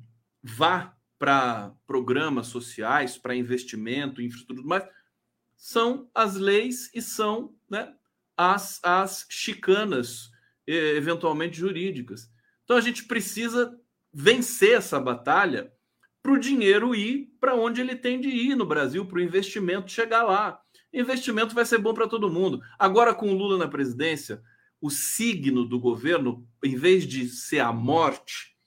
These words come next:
que o, o, o signo do governo Bolsonaro era a morte.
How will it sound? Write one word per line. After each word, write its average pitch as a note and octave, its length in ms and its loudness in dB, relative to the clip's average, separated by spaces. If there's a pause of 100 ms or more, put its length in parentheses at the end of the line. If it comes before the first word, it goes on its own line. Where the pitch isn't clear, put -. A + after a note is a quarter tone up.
(280)
que C#3 100 0
o, C#3+ 80 6
o, C#3+ 280 -4
o B2+ 40 -2
signo F#3 540 -2
do C#3+ 140 -2
governo B2+ 380 0
Bolsonaro C#3+ 560 0
era F3 160 2
a G3 40 0
morte. B2 640 -6